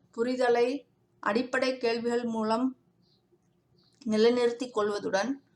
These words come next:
அவற்றை அன்றாட வாழ்க்கையில் பயன்படுத்த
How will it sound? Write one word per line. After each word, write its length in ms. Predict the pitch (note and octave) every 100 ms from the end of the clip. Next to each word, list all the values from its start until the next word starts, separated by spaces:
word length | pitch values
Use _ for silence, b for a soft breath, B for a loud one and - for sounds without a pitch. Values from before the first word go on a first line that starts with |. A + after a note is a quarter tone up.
| b b -
அவற்றை 520 | - G3+ A#3 - A#3
அன்றாட 460 | G#3 G#3+ A#3+ B3+
வாழ்க்கையில் 560 | C4 A3+ A3+ A3+ A3 A3
பயன்படுத்த 1000 | G#3 G#3 A3+ B3 A#3+ A3 - A3+ C#4+